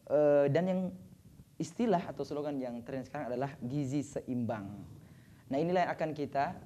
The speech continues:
eh, kaji sama-sama malam ini. Apa sebenarnya perbedaan gizi seimbang dan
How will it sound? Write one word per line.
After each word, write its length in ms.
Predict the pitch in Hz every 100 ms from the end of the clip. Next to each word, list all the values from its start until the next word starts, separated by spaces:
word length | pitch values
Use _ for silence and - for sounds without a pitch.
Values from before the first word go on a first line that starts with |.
| -
eh, 400 | 120 120 117 113 110
kaji 240 | 131 131
sama-sama 400 | 127 117 127 123
malam 160 | 120 123
ini. 320 | 113 160 -
Apa 240 | - 151
sebenarnya 240 | 151 143 139
perbedaan 320 | 131 127 123
gizi 160 | 123
seimbang 560 | 123 - 131 120 131 127
dan 240 | 120 113